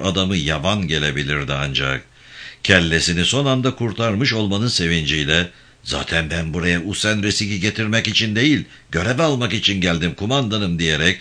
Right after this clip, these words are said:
fincanı dibine çöken telvesiyle birlikte kafaya dikti. Binbaşı sevincini belli etmeden ayağa kalktı ve aynı anda ayağa kalkan Yaman'ın elini kırk yıllık dostuymuş gibi sıkarken,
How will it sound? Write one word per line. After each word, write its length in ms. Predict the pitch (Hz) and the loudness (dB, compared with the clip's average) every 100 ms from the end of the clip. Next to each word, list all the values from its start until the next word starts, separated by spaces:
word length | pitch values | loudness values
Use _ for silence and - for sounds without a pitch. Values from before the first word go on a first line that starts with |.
| - - | -8 -10
fincanı 560 | - 143 139 147 156 110 | 0 2 4 4 2 2
dibine 340 | 120 131 139 | 0 0 0
çöken 380 | 135 123 123 117 | 0 0 0 0
telvesiyle 720 | 87 110 101 101 104 135 95 | 0 0 0 0 0 2 2
birlikte 440 | 90 87 90 - 98 | 0 0 0 0 -2
kafaya 440 | 92 80 78 87 | -2 -2 0 0
dikti. 540 | 73 69 - 69 65 64 - - - - - - - | -2 -4 -4 -4 -4 -8 -16 -20 -20 -20 -18 -18 -6
Binbaşı 520 | - 165 180 160 156 | 4 4 6 4 2
sevincini 640 | 143 143 147 139 143 143 120 | 2 2 2 2 2 2 2
belli 260 | 123 113 | 2 2
etmeden 460 | 113 139 104 113 117 | 0 0 0 -2 0
ayağa 400 | 87 76 76 90 | 0 2 0 -2
kalktı 380 | 80 78 - 80 | -2 -4 -4 -2
ve 100 | 80 | 0
aynı 360 | 127 147 123 | 0 0 0
anda 260 | 123 113 101 | 0 0 0
ayağa 320 | 98 98 110 | 2 2 0
kalkan 400 | 87 101 101 104 | -2 -4 -2 0
Yaman'ın 560 | 87 85 82 85 104 90 | 2 0 0 0 0 -2
elini 480 | 85 78 78 80 85 | -2 -2 0 0 -2
kırk 280 | - 175 135 | 2 2 2
yıllık 400 | 131 131 123 85 | 0 2 0 -2
dostuymuş 600 | 110 104 - 117 131 104 | -4 -4 -2 0 0 0
gibi 200 | 104 101 | -2 -2
sıkarken, 640 | - 90 92 90 90 90 | -2 -2 -2 0 2 2